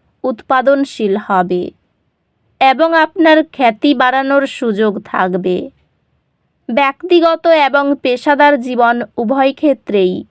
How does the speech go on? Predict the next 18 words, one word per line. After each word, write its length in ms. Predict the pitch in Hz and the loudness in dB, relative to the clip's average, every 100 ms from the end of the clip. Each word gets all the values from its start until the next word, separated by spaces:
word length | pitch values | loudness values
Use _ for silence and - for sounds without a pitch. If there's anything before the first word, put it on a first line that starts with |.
| _ | _
শক্তিশালী 800 | - 285 262 _ 311 311 302 294 277 | -4 -2 -2 _ -2 0 -2 0 -2
ভিত্তি 500 | 269 214 _ - 262 | -4 -8 _ -8 -4
গড়ে 280 | 220 214 214 | 0 0 -2
তোলার 360 | 214 214 214 196 | -2 0 0 -2
দিকে 300 | 196 190 196 202 - _ _ _ - | -6 -2 -2 -2 -8 _ _ _ -2
মনোযোগ 560 | 247 262 285 240 214 190 | 0 2 0 0 -2 0
দিন। 240 | 185 185 175 185 247 _ _ _ _ _ _ _ _ - | 0 -2 -2 -8 -12 _ _ _ _ _ _ _ _ -4
আর্থিকভাবে 800 | 254 240 - 359 311 320 311 330 311 - | -2 -2 0 0 2 2 2 2 0 0
এটি 320 | 233 262 302 320 | 0 0 2 2
আপনার 380 | 277 - 285 269 | 2 2 2 2
বিনিয়োগ 540 | 233 240 254 233 190 190 - _ - | -2 -2 0 0 0 -2 -10 _ 0
পোর্টফোলিও 840 | 269 277 - 349 - 320 320 320 320 | 0 0 -4 -6 0 2 2 2 0
বৈচিত্র্য 720 | 247 247 220 269 - - 285 277 | 0 -2 -2 -6 -8 0 2 2
করার 440 | - 220 214 220 220 - | 2 2 2 0 -2 -2
এবং 320 | 214 202 202 214 254 - _ _ | 0 0 0 -2 -4 -10 _ _
দীর্ঘমেয়াদী 760 | 254 277 262 302 320 320 311 320 | 0 0 4 2 4 4 4 4
নিরাপত্তার 800 | 302 254 240 277 277 - 302 294 | 4 4 2 2 0 0 2 2
জন্য 360 | 285 294 277 269 | 2 0 0 0